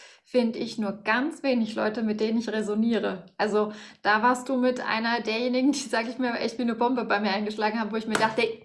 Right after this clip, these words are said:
yes, der Mann macht's richtig. Das ist klasse. Und, ähm, aber da im englischsprachigen Bereich ist immer wieder so die Rede davon, to raise the frequency, die Frequenz anheben.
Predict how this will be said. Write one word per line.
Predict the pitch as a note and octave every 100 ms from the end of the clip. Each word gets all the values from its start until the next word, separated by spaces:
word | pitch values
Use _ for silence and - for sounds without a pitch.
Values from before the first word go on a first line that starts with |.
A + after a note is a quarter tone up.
| - - B3
yes, | D4 D#4+ G#4 G#4+ - _
der | D#4 D#4
Mann | F4 E4 D4+
macht's | C#4+ - -
richtig. | C4+ C#4 - A3 A#3+ - - - - _ _
Das | A#3+ B3
ist | C4+ B3+ - - -
klasse. | - G#3+ G3+ - - _ _ - - - - -
Und, | G#3+ G#3+ G#3+ G#3+ G#3 G#3+
ähm, | - G3+ G#3 G#3+
aber | G#3+ G#3+ A3
da | A3+ A3
im | A3
englischsprachigen | G#3+ B3+ C4 - B3 A#3+
Bereich | A3+ A#3 A#3
ist | A3+ -
immer | B3 B3+
wieder | A#3+ A#3+
so | A3+ A#3 A3+ A3+
die | A3 A3+
Rede | A3 G#3+
davon, | A3+ A3+ A3 A3 G#3+ G#3+ -
to | A#3
raise | G#3+ A#3 A3+ A3+
the |
frequency, | - A3 G3+ F3+ E3+ - F#3
die |
Frequenz | F#3+ G#3 G3+ G#3+ G#3 G3
anheben. | - G3 G3 G3 G3+ G3+ F#3+ -